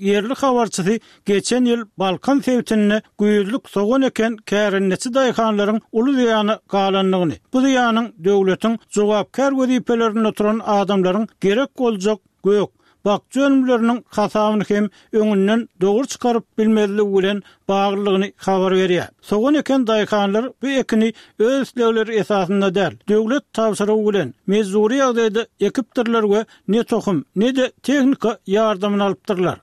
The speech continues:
Özüni kerim diýip tanadan kärenneçi soğan şertnamasyndan ziýan çeken daýhanlaryň diňe bir we häkimetleriň öz sözüne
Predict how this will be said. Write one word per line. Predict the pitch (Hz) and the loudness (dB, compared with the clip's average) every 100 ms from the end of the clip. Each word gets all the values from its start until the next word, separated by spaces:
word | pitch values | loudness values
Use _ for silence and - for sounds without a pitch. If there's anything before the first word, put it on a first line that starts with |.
| - | 0
Özüni | 208 214 220 285 - | 0 2 0 -2 -4
kerim | - 220 277 285 | -2 0 2 0
diýip | 277 - | -2 -2
tanadan | 240 240 214 233 | 0 0 0 -2
kärenneçi | 196 - 208 208 202 196 - 247 - | -4 -2 0 2 0 0 -2 -4 -4
soğan | 208 220 277 | -2 0 0
şertnamasyndan | - 262 220 254 247 240 196 226 226 226 - | 0 -2 -2 0 0 0 2 2 2 0 -2
ziýan | 170 220 285 | -2 0 0
çeken | - 269 254 240 | -2 -2 0 0
daýhanlaryň | 240 233 208 214 208 208 220 - - | 2 0 0 0 0 0 -2 -8 -2
diňe | 247 285 269 | 0 2 0
bir | 247 247 | 0 2
we | 214 226 233 _ | 2 0 -2 _
häkimetleriň | - 220 208 220 208 196 208 202 247 - _ | -2 0 0 0 0 -2 -2 0 0 -4 _
öz | 208 269 311 | -2 0 -2
sözüne | - 254 240 233 233 | -2 0 2 2 0